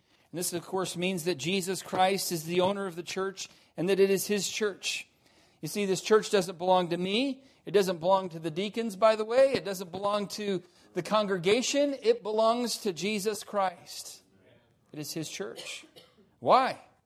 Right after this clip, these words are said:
Because he purchased it. That's why. When you purchase something, it makes you the owner of it.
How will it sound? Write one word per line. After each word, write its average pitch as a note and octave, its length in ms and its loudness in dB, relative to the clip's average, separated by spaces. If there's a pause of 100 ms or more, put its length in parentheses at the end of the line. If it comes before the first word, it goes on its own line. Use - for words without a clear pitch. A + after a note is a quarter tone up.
(480)
Because E3 320 -6
he F#3+ 100 -4
purchased D3 540 -12
it. G#3 260 -4 (540)
That's E3 260 -2
why. D#3 380 0 (920)
When F#3+ 140 2
you G#3+ 100 0
purchase A#3+ 420 0
something, G#3+ 420 0
it A#3 160 -6
makes A#3 300 0
you C4 140 4
the C4 180 2
owner C#4 320 4
of D#4 160 2
it. - 340 -12